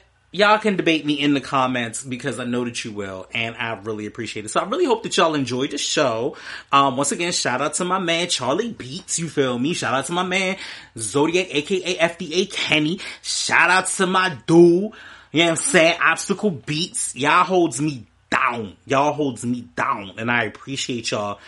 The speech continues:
every single week. Like, I don't even know how to mix up this music anymore, so I, I, I can't, I cannot wait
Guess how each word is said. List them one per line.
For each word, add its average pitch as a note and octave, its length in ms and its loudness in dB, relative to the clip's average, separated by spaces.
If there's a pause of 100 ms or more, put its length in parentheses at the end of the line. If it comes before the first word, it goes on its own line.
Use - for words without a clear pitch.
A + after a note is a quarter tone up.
(280)
every B2+ 580 0
single A2+ 500 -4
week. C3 600 -6 (340)
Like, A#2 580 2 (440)
I B2+ 40 4
don't E3 180 6
even D3 120 0
know D3 100 2
how C#3+ 100 6
to B2+ 80 2
mix C3 200 0
up - 120 -4
this A2+ 140 -4
music C#3+ 380 2
anymore, A2+ 460 -2
so A#2 240 0
I, A2+ 200 0
I, B2 280 0
I B2+ 60 -4
can't, B2+ 280 -6
I B2 60 -6
cannot A#2 340 -4
wait A#2+ 360 -2